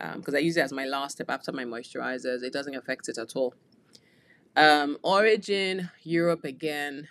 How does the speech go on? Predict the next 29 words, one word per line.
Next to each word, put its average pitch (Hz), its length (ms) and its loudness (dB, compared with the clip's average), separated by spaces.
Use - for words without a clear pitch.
It's - 120 -18
about 147 280 -4
twenty-nine, 160 760 -6
thirty 320 320 0
pounds 160 560 -4
for 139 240 -8
two 170 280 -2
hundred 131 600 -6
M 127 200 -8
L. - 260 -14
Phew, 480 460 10
guys, 156 360 6
we 147 160 4
did 160 260 2
it. 131 260 2
We 147 200 -2
did 156 260 0
it. 143 320 -6
You 392 100 8
know 453 160 4
what? 175 260 2
As 233 140 0
I 269 80 4
was 269 100 4
going 381 480 2
through 269 220 2
this 214 280 2
list, 170 400 2
I, 190 140 4